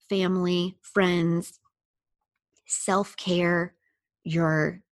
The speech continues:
faith, relationship with God, relationship with others,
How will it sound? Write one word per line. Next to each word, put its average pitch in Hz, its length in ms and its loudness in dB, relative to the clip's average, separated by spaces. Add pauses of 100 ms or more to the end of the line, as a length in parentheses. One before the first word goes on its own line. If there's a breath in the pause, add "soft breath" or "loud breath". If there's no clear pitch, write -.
(240)
faith, 180 680 -4 (640 soft breath)
relationship 180 880 -2
with 180 160 -2
God, 175 280 0
relationship 170 680 0
with 175 200 -2
others, 170 440 0